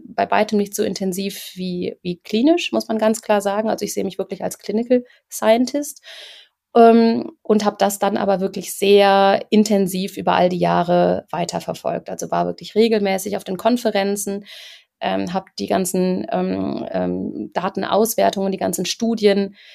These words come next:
durchgeführt und immer wieder auf den Konferenzen präsentiert, mich dann auch aktiv in, ähm, in Gremien engagiert, äh, bei Leitlinien mitgewirkt und irgendwann dafür gesorgt, ähm,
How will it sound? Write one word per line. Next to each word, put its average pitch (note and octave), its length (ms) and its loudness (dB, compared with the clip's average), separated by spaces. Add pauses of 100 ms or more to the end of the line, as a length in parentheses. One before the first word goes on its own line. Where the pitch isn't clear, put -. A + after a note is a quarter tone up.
(140)
durchgeführt G#3+ 840 2
und - 140 -2
immer G3 200 0
wieder G3 160 2
auf G3 80 0
den F3+ 100 -6
Konferenzen F#3 640 -2
präsentiert, G#3 720 2
mich F#3 140 -6
dann G3 160 0
auch - 140 -2
aktiv G3+ 580 -6
in, F#3+ 520 -4
ähm, F#3 440 -10
in F#3+ 160 -8
Gremien G#3 500 2
engagiert, G3 720 -2 (800)
äh, F#3+ 220 -2
bei F#3 100 -6
Leitlinien G3+ 600 0
mitgewirkt G3 720 -4
und F#3+ 180 -8
irgendwann G3+ 380 -2
dafür F#3 260 -4
gesorgt, F#3 500 0
ähm, F#3 360 -4